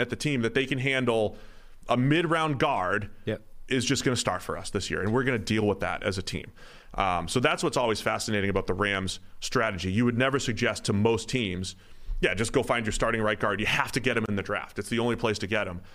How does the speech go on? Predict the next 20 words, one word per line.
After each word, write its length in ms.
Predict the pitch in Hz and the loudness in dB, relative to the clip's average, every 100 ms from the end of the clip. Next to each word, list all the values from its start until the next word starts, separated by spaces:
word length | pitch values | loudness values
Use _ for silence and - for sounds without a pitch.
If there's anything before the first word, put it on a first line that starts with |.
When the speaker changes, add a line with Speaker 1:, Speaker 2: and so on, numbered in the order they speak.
| - - | -10 -4
Speaker 1:
But 100 | 113 | 0
the 80 | |
Rams 240 | 117 131 113 | 2 2 0
are 60 | |
good 320 | 95 - 151 151 | -2 2 2 2
enough 400 | 117 98 98 - | 2 2 0 0
elsewhere, 600 | 120 123 110 98 95 90 | 0 0 0 0 0 -2
uh, 80 | 107 - - | -6 -8 -4
you 80 | 143 | -2
know, 160 | 107 | -2
essentially 380 | 135 165 170 101 | -2 -2 0 0
that 120 | 104 | 0
they 140 | 110 104 | 0 -2
can, 300 | 120 123 120 - | -2 -4 2 2
that 120 | - | 2
they 120 | 123 | 0
can 160 | 135 123 | 0 0
deal 200 | 143 214 | 0 0
with 120 | - | -2
that. 240 | 69 - | -6 -10